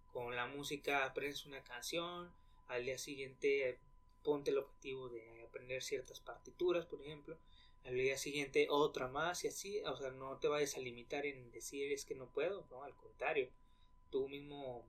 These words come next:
ve la forma, ¿no? De, de apoyarte quizás en conocidos que sepan sobre el tema y, pues, si video, lo que sea, etcétera, de ahí poder, ¿no? Ir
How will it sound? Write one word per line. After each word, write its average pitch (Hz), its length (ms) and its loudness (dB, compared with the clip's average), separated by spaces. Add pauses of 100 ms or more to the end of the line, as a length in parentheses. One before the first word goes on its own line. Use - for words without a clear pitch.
(380)
ve 143 120 8
la 147 140 4
forma, 123 520 -2
¿no? 139 180 -6
De, 117 340 -2
de 117 100 -12
apoyarte 123 480 -2
quizás 123 340 -10
en 127 360 -10 (280)
conocidos 123 500 -4
que - 100 -8
sepan 131 300 -4
sobre 127 240 -2
el 147 80 -8
tema 170 320 0 (600)
y, 143 220 2
pues, 131 240 2
si 123 120 -4
video, 147 460 6
lo - 120 -4
que - 60 -10
sea, - 360 -2
etcétera, - 460 -2 (320)
de 131 160 6
ahí 135 220 6
poder, 131 460 2
¿no? 120 240 -6
Ir 127 200 -6